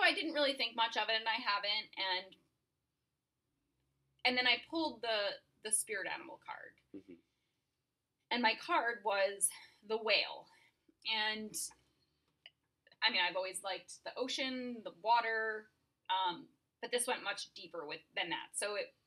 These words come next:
Speaker 1: talked about being a, basically a swimming library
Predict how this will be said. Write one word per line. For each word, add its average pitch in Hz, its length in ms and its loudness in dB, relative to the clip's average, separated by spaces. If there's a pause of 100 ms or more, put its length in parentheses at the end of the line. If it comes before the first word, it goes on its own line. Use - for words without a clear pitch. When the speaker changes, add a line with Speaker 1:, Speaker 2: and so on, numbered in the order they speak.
(140)
Speaker 1:
talked 311 320 10
about - 340 2
being 233 340 -2
a, 180 520 -2 (760)
basically 277 460 0
a 202 100 0
swimming 240 520 -2
library 185 720 2